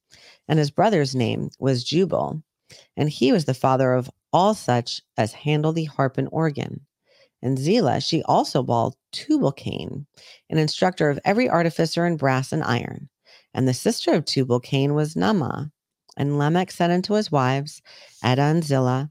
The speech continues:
"Hear my voice, ye wives of Lamech. Hearken unto my speech, for I have slain a man to my wounding, and a young man to my hurt. If Cain shall be avenged sevenfold, truly Lamech seventy and sevenfold."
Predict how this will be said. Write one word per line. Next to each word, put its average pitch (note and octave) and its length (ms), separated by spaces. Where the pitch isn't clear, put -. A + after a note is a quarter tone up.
"Hear D#3+ 260
my F#3+ 180
voice, C#3 640
ye C3 160
wives B2+ 380
of B2+ 160
Lamech. C3+ 560
Hearken G#3 420
unto F#3 260
my F#3 160
speech, - 480
for G2 120
I B2 80
have A#2+ 160
slain E3 400
a F#3+ 60
man C3+ 280
to - 120
my D#3 180
wounding, D3 520
and F3 80
a F3+ 60
young F3+ 280
man F3 220
to F3+ 120
my F3 140
hurt. E3 320
If D3 160
Cain E3 280
shall E3+ 180
be E3 160
avenged D3 420
sevenfold, - 880
truly G3+ 340
Lamech C3 460
seventy C#3+ 460
and B2 160
sevenfold." - 800